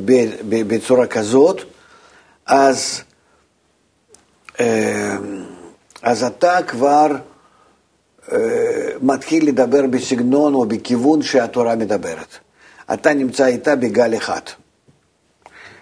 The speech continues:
ואז ברור לך שבראתי יצר רע,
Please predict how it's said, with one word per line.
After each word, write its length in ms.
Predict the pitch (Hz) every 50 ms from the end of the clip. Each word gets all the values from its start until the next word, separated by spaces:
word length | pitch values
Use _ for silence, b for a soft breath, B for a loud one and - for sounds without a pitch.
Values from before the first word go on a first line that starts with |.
| B B B B
ואז 580 | 98 110 135 135 127 123 120 - - - - - - -
ברור 340 | 101 110 117 127 139 135 120 117
לך 220 | 120 - - 117 110 98
שבראתי 1300 | - - 107 101 98 95 - - - _ _ _ _ _ _ - - - 120 117 120 113 104 - 113
יצר 400 | 107 104 98 90 - 107 98 90
רע, 340 | 104 107 117 127 147 -